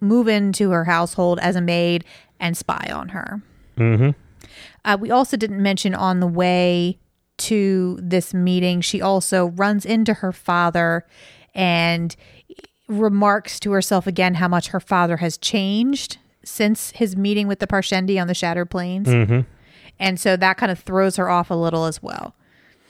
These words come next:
Speaker 1: That he's kind of like, "What are you up to?" And she's like, "How does he even know I'm up to something?"
Speaker 2: Well, and I think also she was concerned that he was up to something.
Speaker 1: Yes.
Speaker 2: So before she made, again, before she made any rash decisions,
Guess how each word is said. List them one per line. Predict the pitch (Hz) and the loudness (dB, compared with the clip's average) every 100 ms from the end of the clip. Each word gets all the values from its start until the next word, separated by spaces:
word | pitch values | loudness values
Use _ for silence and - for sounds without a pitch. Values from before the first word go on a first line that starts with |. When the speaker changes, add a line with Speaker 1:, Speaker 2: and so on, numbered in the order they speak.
| _ _ | _ _
Speaker 1:
That | 202 | -6
he's | 202 202 - | -2 -2 0
kind | 214 | -2
of | 180 | 0
like, | 175 | -2
"What | 202 240 | 0 0
are | |
you | 233 233 196 | 2 4 2
up | 185 | 0
to?" | - 165 156 | -2 -2 -2
And | 151 151 - _ _ _ _ _ _ | -6 -8 -12 _ _ _ _ _ _
she's | - - 165 165 | -20 -10 -8 -4
like, | 165 160 160 - - - - _ _ _ _ _ _ _ _ - | -2 -2 -6 -14 -20 -20 -20 _ _ _ _ _ _ _ _ -18
"How | - | -12
does | 156 196 | -6 -2
he | |
even | 196 202 | 0 2
know | 220 | 2
I'm | 240 | 2
up | 262 - | 0 -2
to | 196 | -8
something?" | 170 151 147 143 147 - _ 139 | -6 -8 -10 -16 -16 -20 _ 4
Speaker 2:
Well, | 147 | 4
and | 135 131 | 6 4
I | |
think | 131 135 | 2 4
also | 123 123 127 | 4 4 2
she | 113 - 131 135 127 123 117 | 2 2 4 4 6 4 4
was | 117 - | 2 0
concerned | 120 104 - 107 98 | 0 0 0 0 2
that | 98 | 0
he | 107 165 185 143 | 0 2 4 4
was | 90 | 2
up | 92 - | 0 -6
to | - | -8
something. | 95 80 - 90 - _ | -10 -10 -16 -18 -18 _
Speaker 1:
Yes. | 185 190 - - - - _ _ _ _ - | -8 -8 -10 -16 -20 -20 _ _ _ _ -4
Speaker 2:
So | 135 | 0
before | 104 90 104 | 0 2 0
she | 92 104 | 2 0
made, | 98 98 | 0 0
again, | 101 110 101 92 98 | 2 2 0 -2 -6
before | 92 117 | -2 0
she | - | 0
made | 107 104 | 0 0
any | 95 95 | 2 0
rash | 101 117 117 - | 2 2 2 -2
decisions, | - 117 208 196 190 185 170 | -6 0 2 2 2 0 -2